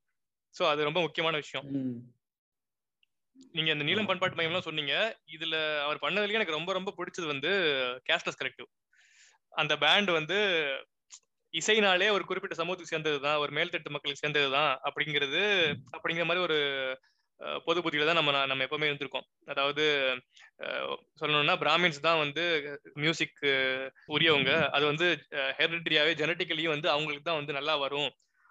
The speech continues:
Speaker 1: அ, அப்படிங்கிற தாட் தான் எப்பவுமே இருக்கும்.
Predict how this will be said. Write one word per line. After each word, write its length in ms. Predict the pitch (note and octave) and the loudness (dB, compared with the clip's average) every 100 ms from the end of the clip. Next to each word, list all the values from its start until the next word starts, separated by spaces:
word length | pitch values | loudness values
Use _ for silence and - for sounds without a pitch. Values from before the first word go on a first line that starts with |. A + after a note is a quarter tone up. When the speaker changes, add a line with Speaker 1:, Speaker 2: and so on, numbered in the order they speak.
| _ | _
Speaker 1:
அ, 80 | C#3+ C3 B2+ B2+ - - D#3 | -4 0 0 -2 -10 -6 -4
அப்படிங்கிற 720 | D#3 F3 F#3+ G3 F#3 D#3 C#3 - _ _ | 0 0 4 4 6 4 2 -2 _ _
தாட் 220 | - - - | -20 -18 -2
தான் 380 | D#3+ F3 F#3 D3+ | 0 0 -2 -2
எப்பவுமே 180 | E3 | -2
இருக்கும். 300 | D#3+ C3+ C3+ | -2 -4 -12